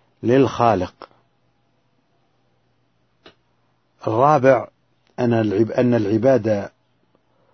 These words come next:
كلهم خاضعون لله، مربوبون له، عابدون له، والعبد لا يكون ولدا لربه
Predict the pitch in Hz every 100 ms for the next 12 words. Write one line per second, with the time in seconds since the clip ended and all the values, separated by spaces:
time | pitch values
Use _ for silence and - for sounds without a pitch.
0 | _ _ - 139 131 127 143 120 - 131
1 | 117 107 123 123 113 107 104 101 92 -
2 | _ 117 120 117 117 110 120 120 104 110
3 | 117 - 110 113 110 107 113 98 95 -
4 | _ - _ 127 135 120 180 160 123 123
5 | 175 175 131 139 123 113 123 113 104 123
6 | 131 131 _ _ _ _ _ _ - 117
7 | 117 98 90 82